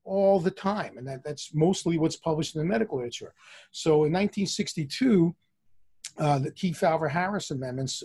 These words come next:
were passed to the Food, Drug, and Cosmetic Act that suddenly required the F D A to, uh, determine efficacy.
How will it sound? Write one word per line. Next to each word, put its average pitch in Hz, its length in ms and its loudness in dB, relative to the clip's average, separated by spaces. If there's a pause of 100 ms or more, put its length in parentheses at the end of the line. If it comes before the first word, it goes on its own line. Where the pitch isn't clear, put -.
were 131 200 -2
passed 139 360 0
to 139 60 -4
the 117 60 -6
Food, 151 180 0
Drug, 151 180 2
and 135 80 -2
Cosmetic 151 500 -4
Act 123 280 -2 (520)
that 143 220 -4
suddenly 202 420 0
required 170 480 0
the 156 160 0
F 165 180 -4
D 165 200 4
A 151 300 2 (600)
to, 151 540 4
uh, 147 260 0 (480)
determine 160 480 0 (100)
efficacy. - 680 -6